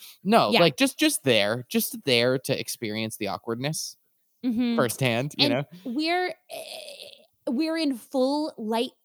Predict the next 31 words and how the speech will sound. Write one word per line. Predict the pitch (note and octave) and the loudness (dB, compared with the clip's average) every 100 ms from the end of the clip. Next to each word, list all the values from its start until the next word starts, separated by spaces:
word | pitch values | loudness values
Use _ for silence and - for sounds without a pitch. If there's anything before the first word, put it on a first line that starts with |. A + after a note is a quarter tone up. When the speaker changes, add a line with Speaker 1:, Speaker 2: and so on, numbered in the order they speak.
| _ | _
Speaker 2:
uh, | A#3 G#3+ G3 | 0 0 0
light | A#3+ A#3 | 0 -2
tan | - A#3+ G#3+ | 0 -2 0
linen | G#3 G#3 F#3+ | 0 0 -2
suits | - G#3 G3+ | -2 -2 -2
with | F3 | -8
a | |
big | E3 - E3+ | -8 -8 -10
hat. | D#3 - _ _ | -12 -20 _ _
Speaker 1:
Yeah. | F#3 G3+ - - - - - - A#3 - - - - _ - | 6 6 6 -2 -8 -8 0 0 0 -6 -12 -20 -20 _ -8
<laughs> | E3+ - D#3 - _ - - - - | -8 -4 -6 -6 _ -20 -20 -20 0
Twenty | G3+ G3+ | 2 4
twenty-one | G3+ G#3+ G3 F3+ | 2 2 4 2
is | E3 | 0
the | C#3+ | -2
summer | C#3 C#3+ B2+ | -2 0 0
of | A#2+ A2+ | -2 -2
linen. | A#2 G2+ G2 - | -2 -2 -8 -4
We're | C3+ C3+ | 0 4
all, | C#3 B2+ B2 A#2+ - - | 6 8 6 2 -6 -4
you | C3 | -2
know, | G#2+ G#2+ _ _ | -2 -6 _ _
we | C3 | 0
just, | C3 D3 - - - | 2 2 -2 -12 -4
it, | C3 _ _ _ _ _ C#3+ - - - - - | -6 _ _ _ _ _ -14 -14 -14 -20 -20 4
we're | D3+ E3 | 8 8
all | - D3+ E3 | 10 8 8
good | C#3+ C#3 | 6 4
enough | B2+ A#2 G2+ | 4 2 0
for | - | -2
linen. | F#2+ F#2+ A1+ A1 | -2 -2 -6 -8